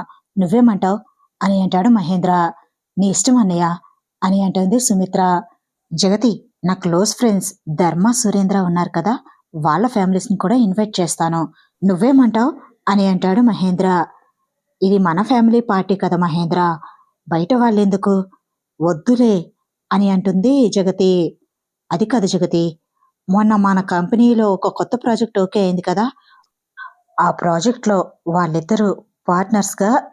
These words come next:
జాయిన్ అయ్యారు. మన కంపెనీలో ఇన్వెస్ట్‌మెంట్ పెట్టారు కదా, ఇంట్లో పార్టీకి పిలవకపోతే బాగోదు కదా"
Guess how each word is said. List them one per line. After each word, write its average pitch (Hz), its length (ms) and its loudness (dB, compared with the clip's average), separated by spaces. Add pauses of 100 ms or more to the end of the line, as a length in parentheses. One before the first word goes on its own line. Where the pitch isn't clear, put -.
(180)
జాయిన్ 180 300 0
అయ్యారు. 165 440 0 (600)
మన 156 120 -4
కంపెనీలో 196 560 0
ఇన్వెస్ట్‌మెంట్ 202 560 0
పెట్టారు 185 340 -2
కదా, 175 260 0 (580)
ఇంట్లో 151 380 -2 (100)
పార్టీకి 190 600 -2
పిలవకపోతే 185 720 -2
బాగోదు 165 420 -2
కదా" 160 300 -2